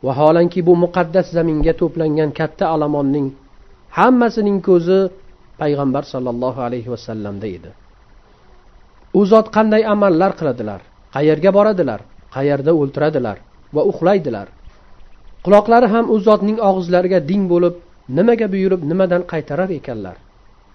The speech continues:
Buyruqlariga hamma muntazir. Bir lahza ham u zotdan g'ofil emaslar. Alloh taoloning lutfi karami ila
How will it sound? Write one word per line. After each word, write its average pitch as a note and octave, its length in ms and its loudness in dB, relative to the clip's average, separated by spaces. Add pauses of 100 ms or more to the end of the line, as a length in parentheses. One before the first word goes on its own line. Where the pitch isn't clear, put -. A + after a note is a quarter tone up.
(220)
Buyruqlariga D#3 680 -2 (120)
hamma F#3+ 300 -4
muntazir. A#2 540 -6 (1300)
Bir F3+ 180 4
lahza A#3 400 2
ham A3 180 0
u A3 120 0
zotdan F#3 400 0
g'ofil D3+ 420 -2
emaslar. A#2+ 420 -10 (1000)
Alloh F#3 260 6
taoloning F#3+ 580 4
lutfi F3 280 -2
karami E3+ 380 -2 (100)
ila E3 160 -2